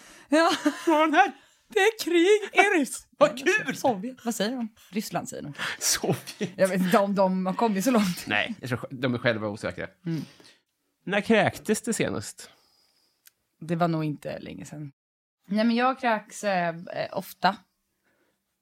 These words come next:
Speaker 1: På bakfyllan och, eh, nej, men jag, jag mår ofta illa och kräks ofta.
Speaker 2: Mm.
Speaker 1: Ja. Så jag tror kanske det var,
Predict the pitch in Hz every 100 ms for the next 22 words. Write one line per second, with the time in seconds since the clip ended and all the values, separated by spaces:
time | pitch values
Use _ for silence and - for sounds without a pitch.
0 | - 214 220 208 - 185 175 180 180 180
1 | 180 165 165 160 156 - _ _ _ _
2 | - - - - - - - - 190 180
3 | 233 277 330 370 _ 285 320 320 320 285
4 | 262 233 226 185 175 170 160 151 156 -
5 | - - - 170 160 _ - - - 208
6 | 208 208 196 190 180 175 -